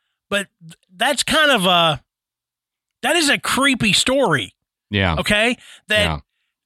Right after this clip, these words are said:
Speaker 1: somehow this pregnant horse comes back every year, and the reason that this horse comes back is because they were booted out of the manger so that Mary could have Jesus.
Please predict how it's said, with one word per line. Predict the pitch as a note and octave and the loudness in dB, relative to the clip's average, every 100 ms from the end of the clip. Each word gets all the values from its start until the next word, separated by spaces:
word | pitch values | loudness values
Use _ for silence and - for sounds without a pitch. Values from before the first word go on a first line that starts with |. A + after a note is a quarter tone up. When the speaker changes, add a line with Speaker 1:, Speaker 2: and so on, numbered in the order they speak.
| - | -6
Speaker 1:
somehow | - - D#4+ D#4 B3 D#4+ C#4 A#3 | -2 0 2 2 2 2 2 0
this | G3 A3 - | 0 -2 -2
pregnant | - C4 D#4 B3 A#3+ - | -2 0 2 0 -2 -2
horse | - D#4+ F4 G#3+ E3+ | -4 -2 0 2 0
comes | - B3+ A3 D3 | 0 -2 -2 -2
back | C3+ B3+ D4+ D4+ | -2 0 0 0
every | G#3+ G3 F#3 F#3+ | -2 0 0 2
year, | A3+ D#4 C#4 A#3 | 2 2 4 2
and | - F#3+ F#3+ | 0 -4 -2
the | F#3+ | -4
reason | E3+ F3+ C4+ D4+ D4+ E3+ E3+ F#3 - - - _ | -4 -2 -2 0 0 0 0 0 -4 -14 -20 _
that | G3+ - | -10 -6
this | A#3 - | -4 0
horse | B3+ B3 | 0 0
comes | - A#3 F3+ | 0 -2 0
back | C4 D#4 - | 0 0 0
is | A#3+ | -4
because | A3+ - A#3 | -4 -4 -2
they | B3 | 0
were | G#3+ G#3 | 0 -2
booted | E3 D#4+ E4+ D#4+ | -2 -2 0 2
out | C#4+ C4 | 2 2
of | G#3 | 2
the | |
manger | G3 B3+ D#4+ E4 F3+ D3+ D#3 - _ _ | 2 2 2 0 0 0 -2 -8 _ _
so | - A#3 | -4 0
that | G#3+ F#3+ | 0 0
Mary | F#3+ B3+ C4+ B3 | 0 2 2 2
could | A3+ F3 | -2 0
have | F3+ D3+ | 0 0
Jesus. | C#3 C4 A#3 A#2+ - - | 0 2 0 -2 -6 -8